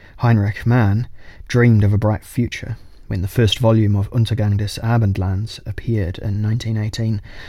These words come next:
Heinrich Mann caused a French revolutionary to say in a scene he wrote at that time, quoting here from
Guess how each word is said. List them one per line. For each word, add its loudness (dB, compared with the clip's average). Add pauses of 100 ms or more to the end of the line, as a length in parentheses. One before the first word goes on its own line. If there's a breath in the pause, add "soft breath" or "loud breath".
Heinrich 2
Mann 2
caused -2
a -4
French -4
revolutionary 0
to -10
say -2
in 0
a -2
scene 0
he -2
wrote 0
at -10
that -6
time, -2 (1120 soft breath)
quoting -2
here -2
from -8